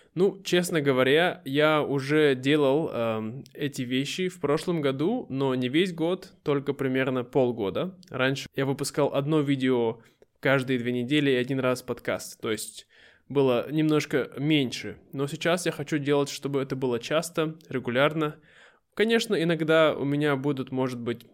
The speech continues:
перерыв, одну неделю я возьму отпуска, но в основном я хочу, конечно,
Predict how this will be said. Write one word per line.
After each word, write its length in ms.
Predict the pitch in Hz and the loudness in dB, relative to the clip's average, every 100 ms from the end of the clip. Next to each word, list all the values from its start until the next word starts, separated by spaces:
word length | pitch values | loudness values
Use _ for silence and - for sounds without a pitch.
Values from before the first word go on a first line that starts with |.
| _ _ | _ _
перерыв, 640 | 123 117 113 151 180 180 - - - | -4 -2 0 4 4 2 -8 -20 -14
одну 240 | 135 131 143 | -8 -2 0
неделю 440 | 131 127 135 127 | 0 2 2 2
я 140 | 131 | 0
возьму 300 | 123 127 120 117 | -2 -4 -6 -2
отпуска, 680 | 156 170 151 - 143 131 - _ _ _ _ - _ - | 0 0 -4 -6 -4 -4 -8 _ _ _ _ -20 _ -4
но 200 | 139 175 | 0 0
в 60 | |
основном 520 | 165 165 147 139 156 151 | 0 0 0 2 0 2
я 260 | 131 139 | 2 0
хочу, 320 | 135 131 - | 0 -10 -8
конечно, 600 | 143 120 127 - 123 117 | -6 -2 -4 -6 -6 -6